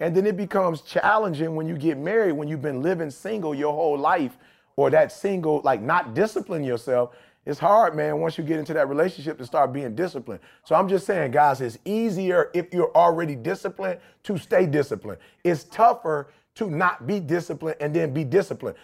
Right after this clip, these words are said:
Does it mean you can't do it? No, it don't mean you can't do it. But it's just harder. Like C was saying with the chicken, I'm sure for a kid who's been a vegetarian their whole life, see, they come to the table and see meat. It ain't that deep.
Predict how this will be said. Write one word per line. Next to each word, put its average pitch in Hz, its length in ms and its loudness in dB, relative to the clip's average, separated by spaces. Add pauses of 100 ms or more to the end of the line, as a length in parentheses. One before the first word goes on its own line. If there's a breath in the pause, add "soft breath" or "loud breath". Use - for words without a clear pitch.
(120 soft breath)
Does 185 160 4
it 185 80 6
mean 202 200 2
you 185 80 -2
can't 175 360 0
do 233 200 2
it? 226 140 -2
No, 403 240 -2
it 180 80 2
don't 147 180 0
mean 156 120 -6
you 143 80 -8
can't 135 260 -6
do 123 160 -4
it. - 80 -8 (260 soft breath)
But 156 120 2
it's 151 100 0
just 160 220 -2
harder. 175 640 4 (260 soft breath)
Like 139 160 2
C 240 180 -4
was 190 140 2
saying 190 220 2
with 175 100 -2
the 160 80 -10
chicken, 156 460 0 (280 soft breath)
I'm 247 160 2
sure 214 380 4
for 185 240 0
a 151 80 -2
kid 220 240 -2
who's 190 180 4
been 180 140 0
a 165 60 -2
vegetarian 180 540 0
their 170 120 4
whole 175 220 4
life, 170 240 4
see, 175 320 -4 (240 soft breath)
they 202 140 2
come 202 200 2
to 190 100 2
the 185 80 4
table 180 380 2
and 170 80 -4
see 180 160 -6
meat. 180 320 -2
It 226 140 4
ain't 233 180 0
that 151 260 2
deep. 196 280 -4